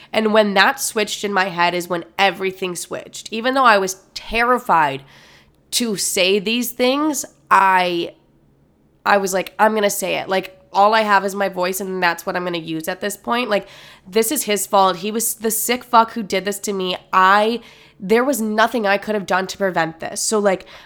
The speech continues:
I'm not gonna sit here and be a victim any longer and let this shit just, like, I'm, I wanna be a normal kid again. I wanna be sixteen years old again. I deserve to be sixteen years old again. Like, fuck this kid for taking that from me. Like, no, I'm not gonna deal with this.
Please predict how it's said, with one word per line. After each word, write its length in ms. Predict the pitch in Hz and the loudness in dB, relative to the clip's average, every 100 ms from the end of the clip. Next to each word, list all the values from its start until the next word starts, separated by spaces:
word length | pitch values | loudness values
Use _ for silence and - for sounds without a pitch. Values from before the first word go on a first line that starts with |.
| _ | _
I'm 200 | 214 240 | 6 6
not 160 | 285 294 | 6 2
gonna 120 | 269 | 0
sit 220 | 247 214 | -2 -4
here 220 | 196 240 240 | -2 -2 -2
and 160 | 208 | -4
be 160 | 208 214 | -2 -2
a 80 | 180 | -2
victim 600 | 170 165 202 - 220 202 | -4 -2 -2 0 -4 -2
any 260 | 175 185 202 | -4 -2 -4
longer 520 | 165 160 170 196 240 | -2 0 0 0 2
and 180 | 226 180 | 2 2
let 260 | 185 - | 0 0
this 160 | 185 190 | -4 -4
shit 280 | - 202 - | -4 -8 -6
just, 260 | 185 - | -8 -2
like, 160 | 208 196 - _ _ _ | -2 -2 -6 _ _ _
I'm, 300 | 208 269 285 - | 4 4 2 2
I 80 | 240 | 4
wanna 320 | 202 262 247 | 4 4 2
be 340 | 202 190 - 202 | -2 -2 -2 -2
a 80 | |
normal 260 | 208 196 185 | 0 0 0
kid 200 | 185 185 | -4 -6
again. 200 | 165 160 | -4 -2
I 80 | 196 | -2
wanna 300 | 185 196 214 | 0 0 0
be 100 | 208 | -4
sixteen 460 | - 196 - 202 | -6 -6 -6 -6
years 180 | 180 175 | -6 -4
old 160 | 185 180 | -4 -4
again. 300 | - - - - - | -8 -12 -14 -18 -8
I 60 | - | -2
deserve 380 | 214 190 220 208 | 0 2 2 4
to 80 | 196 | 2
be 100 | 202 | 0
sixteen 400 | 208 - 208 185 | -4 -6 -6 -4
years 180 | 165 | -4
old 160 | 226 175 | -4 -4
again. 320 | - - - - - - | -8 -14 -14 -16 -20 0
Like, 240 | 226 220 | 0 0
fuck 280 | - 269 269 | 4 4 4
this 180 | 269 285 | 0 0
kid 220 | 208 190 | -2 -2
for 120 | 202 | -4
taking 360 | 190 214 220 202 | -4 -4 -4 -4
that 180 | 180 - | -4 -4
from 260 | - 220 196 | -2 0 0
me. 120 | 180 | -2
Like, 200 | 196 196 | -2 2
no, 260 | 240 165 | 2 2
I'm 180 | 170 202 | 0 0
not 260 | 208 180 - | 2 0 -2
gonna 140 | 202 | -8
deal 220 | 180 214 | -4 -4
with 140 | 156 156 | -4 -8
this. 200 | - | -12